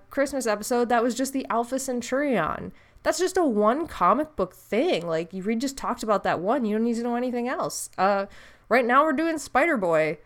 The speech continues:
which is great. That's a two comic run,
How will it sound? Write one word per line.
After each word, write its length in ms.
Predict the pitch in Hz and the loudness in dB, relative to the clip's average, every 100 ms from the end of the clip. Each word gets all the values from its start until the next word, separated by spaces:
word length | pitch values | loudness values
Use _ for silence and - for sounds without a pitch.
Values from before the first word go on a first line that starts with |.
| - | -16
which 180 | - 226 | -6 -2
is 100 | 269 | -2
great. 440 | 185 190 233 349 - | -4 0 2 2 0
That's 180 | 240 277 | 0 0
a 60 | |
two 240 | 269 320 370 | -2 0 0
comic 400 | 254 185 175 - | 0 -4 -4 -4
run, 360 | 175 156 160 | -2 -2 -6